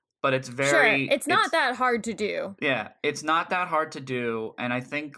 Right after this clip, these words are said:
Speaker 1: in middle school, to, to vouch for a little bit of our innocence, not entirely, but a little bit,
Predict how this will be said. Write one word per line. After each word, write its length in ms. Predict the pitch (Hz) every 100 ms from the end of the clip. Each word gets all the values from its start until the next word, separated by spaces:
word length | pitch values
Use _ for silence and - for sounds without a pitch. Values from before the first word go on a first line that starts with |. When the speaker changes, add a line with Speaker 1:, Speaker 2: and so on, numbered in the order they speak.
| -
Speaker 1:
in 100 | 135
middle 180 | 127 127
school, 600 | 127 - 120 113 107 - _ _ _ _ _ _ -
to, 280 | - 151 147
to 160 | 135 151
vouch 380 | 147 156 180 -
for 140 | 180
a 80 | 165
little 320 | 147 151 156
bit 160 | 156 147
of 100 | 135
our 160 | 131
innocence, 560 | 120 117 107 - 107 -
not 180 | 135 139
entirely, 460 | 160 160 131 123
but 140 | 135 208
a 40 |
little 260 | 220 196 135
bit, 260 | 117 113